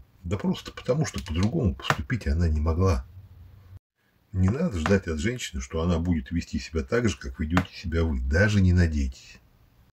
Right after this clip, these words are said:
При общении с женщиной всегда нужно понимать, с кем вы имеете дело.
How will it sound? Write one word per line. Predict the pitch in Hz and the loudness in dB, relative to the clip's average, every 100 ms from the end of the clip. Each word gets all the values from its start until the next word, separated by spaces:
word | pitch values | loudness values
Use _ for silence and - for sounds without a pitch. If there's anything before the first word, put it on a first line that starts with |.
| _ _ _ _ _ _ _ | _ _ _ _ _ _ _
При | - 92 | -8 -4
общении | 95 - 160 117 92 | -2 0 0 2 2
с | |
женщиной | 92 135 - 76 | 2 0 -4 -6
всегда | - 78 104 101 | -6 -4 -2 2
нужно | 101 82 69 | 2 2 -4
понимать, | - 78 85 71 | -4 -2 0 -2
с | - | -6
кем | - 120 131 | -2 0 2
вы | 85 82 | 2 2
имеете | 80 87 78 - - | 2 0 0 -6 -6
дело. | 73 67 52 | -2 -2 -4